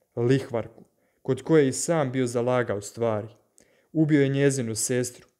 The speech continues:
preprodavačicu, po imenu Lizavetu, koja je iznenada bila naišla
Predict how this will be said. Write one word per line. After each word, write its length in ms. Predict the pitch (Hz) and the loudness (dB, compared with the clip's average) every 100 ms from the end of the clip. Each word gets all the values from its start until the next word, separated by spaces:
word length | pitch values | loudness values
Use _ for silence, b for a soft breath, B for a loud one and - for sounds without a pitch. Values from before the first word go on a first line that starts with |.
| _ _ _ | _ _ _
preprodavačicu, 1040 | - 127 127 123 123 117 123 123 - - - _ _ _ _ _ | -6 -4 -2 -2 0 2 2 0 -6 -20 -20 _ _ _ _ _
po 120 | 127 | -2
imenu 320 | 127 110 110 | 0 -2 -4
Lizavetu, 640 | 113 110 110 123 - - _ _ _ _ _ _ _ _ | -4 -2 -2 -2 -4 -14 _ _ _ _ _ _ _ _
koja 200 | 170 151 | 0 2
je 100 | 143 | 2
iznenada 440 | 151 135 120 117 | 0 -2 0 -2
bila 300 | 117 135 131 | 0 0 0
naišla 640 | 117 123 127 - 107 107 | 0 -2 -2 -4 -8 -8